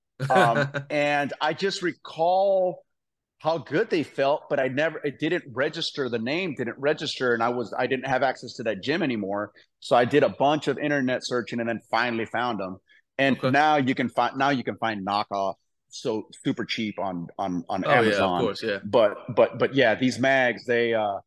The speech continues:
Speaker 2: I, I, I, I really like 'em. And then the, the holder on 'em is,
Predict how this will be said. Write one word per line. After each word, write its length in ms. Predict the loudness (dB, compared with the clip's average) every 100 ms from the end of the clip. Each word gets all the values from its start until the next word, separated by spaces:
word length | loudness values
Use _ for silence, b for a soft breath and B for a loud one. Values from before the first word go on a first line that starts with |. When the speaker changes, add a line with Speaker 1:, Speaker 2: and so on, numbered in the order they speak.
| _ _ _ _ _ -4
Speaker 2:
I, 60 | -2
I, 260 | 2 0 0
I, 200 | 0 -2
I 140 | 0
really 300 | -2 -2 -2 -2
like 220 | -4 -4
'em. 140 | -10 -12 b -2
And 180 | 0 4
then 300 | 2 2 0
the, 440 | 2 4 4 2 -2 _ _ -2
the 140 | 0
holder 640 | 2 2 2 2 2 0 -6 _ _ _ -2
on 200 | 2 2
'em 240 | 2 0 -4 _ _ _ -4
is, 340 | 0 0 -2